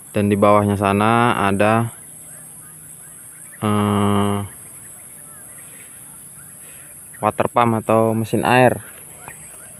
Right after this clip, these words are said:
Nah, disinilah keseharian saya bekerja.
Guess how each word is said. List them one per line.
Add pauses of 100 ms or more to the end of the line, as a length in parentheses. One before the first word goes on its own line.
(1000)
Nah, (400)
disinilah
keseharian
saya
bekerja.